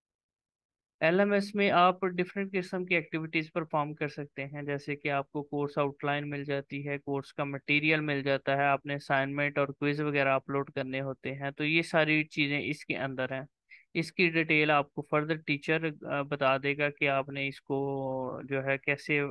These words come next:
further use करना है, मतलब कि असाइनमेंट, quiz वगैरह आपने किस तरह upload करने हैं।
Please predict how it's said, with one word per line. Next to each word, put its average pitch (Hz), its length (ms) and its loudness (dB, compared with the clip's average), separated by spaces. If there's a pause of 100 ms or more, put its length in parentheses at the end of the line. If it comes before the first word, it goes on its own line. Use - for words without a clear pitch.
(360)
further 143 300 0
use 135 300 -2
करना 135 340 2
है, 147 180 2
मतलब 139 400 -6
कि 143 60 -2
असाइनमेंट, 135 500 -2
quiz 143 400 -2 (1000)
वगैरह 135 280 0
आपने 135 280 2
किस 147 260 -4
तरह 143 160 6
upload 127 320 -4
करने 123 280 -10
हैं। 139 200 -14